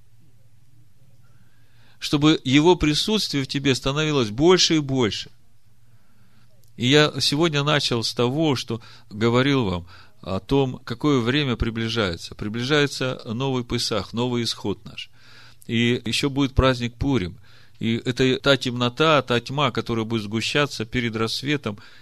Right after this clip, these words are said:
И это то время, когда мы должны увидеть эту тесноту в себе, из которой мы должны захотеть выходить. Послушайте, если Бог вам покажет эту темноту,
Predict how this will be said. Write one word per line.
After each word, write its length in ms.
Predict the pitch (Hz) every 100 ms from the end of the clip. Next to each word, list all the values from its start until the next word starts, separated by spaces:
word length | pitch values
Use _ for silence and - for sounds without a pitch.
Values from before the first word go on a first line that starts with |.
| -
И 260 | 123 123 127
это 200 | 127 127
то 180 | 123 131
время, 300 | 139 156 117
когда 320 | 120 117 123
мы 100 | 117
должны 360 | 113 113 110 117
увидеть 420 | 113 127 107 104
эту 180 | 104 107
тесноту 480 | 110 - 110 110 101
в 60 |
себе, 320 | - 107 127
из 100 | 110
которой 460 | - 98 120 110 101 - - - - - - - - -
мы 180 | 107 107
должны 380 | 98 90 104
захотеть 640 | 110 107 90 85 - 127 120
выходить. 640 | 92 - 110 117 135 120 - - - - - - - - - - - - - -
Послушайте, 640 | - - 156 139 117 107 92 - - -
если 260 | 135 151 131
Бог 260 | 123 156
вам 200 | 131 135
покажет 680 | 120 107 160 160 113 85 -
эту 240 | - 101 104
темноту, 480 | - 90 87 -